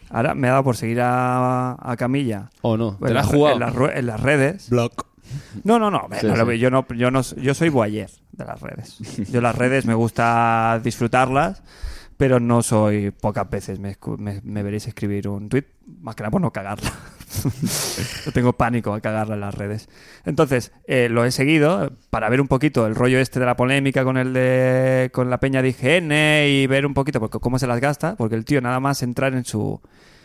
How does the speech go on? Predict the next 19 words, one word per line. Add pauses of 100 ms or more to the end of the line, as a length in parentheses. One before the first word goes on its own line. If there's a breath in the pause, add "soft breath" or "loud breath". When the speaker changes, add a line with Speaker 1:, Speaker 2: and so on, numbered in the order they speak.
(180 soft breath)
Speaker 1:
en
su
página
de
Twitter,
¿no?
En
la
portada
hay
como
unas
Speaker 4:
Perfil.
Speaker 1:
normas
para
no
tocarle
los
huevos.